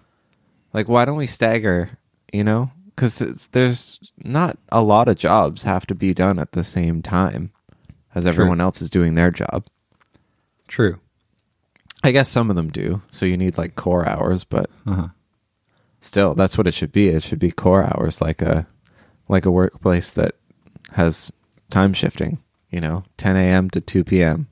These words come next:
Speaker 2: Mm-hmm.
Speaker 1: That's when everybody gets the communication done.
Speaker 2: Yeah. I think the work, the work day must be, like, a remnant left over from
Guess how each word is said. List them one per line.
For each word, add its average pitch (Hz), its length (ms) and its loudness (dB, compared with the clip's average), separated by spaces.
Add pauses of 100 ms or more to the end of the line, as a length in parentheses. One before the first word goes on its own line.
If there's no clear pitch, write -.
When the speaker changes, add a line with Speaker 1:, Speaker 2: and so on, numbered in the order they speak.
(160)
Speaker 2:
Mm-hmm. 104 300 2
Speaker 1:
That's 95 200 -4
when 95 120 0
everybody 87 340 2
gets - 380 0 (180)
the 82 140 -4
communication 90 720 0
done. - 240 -4 (340)
Speaker 2:
Yeah. 98 180 0 (1500)
I - 20 -20
think - 220 0
the 120 100 6
work, 107 260 4 (140)
the 107 100 2
work 110 220 2
day 101 160 2
must 98 280 0
be, 92 200 2
like, - 420 -4 (380)
a 92 160 -2
remnant 90 600 2 (260)
left 92 240 -2
over 87 240 2
from 82 460 -2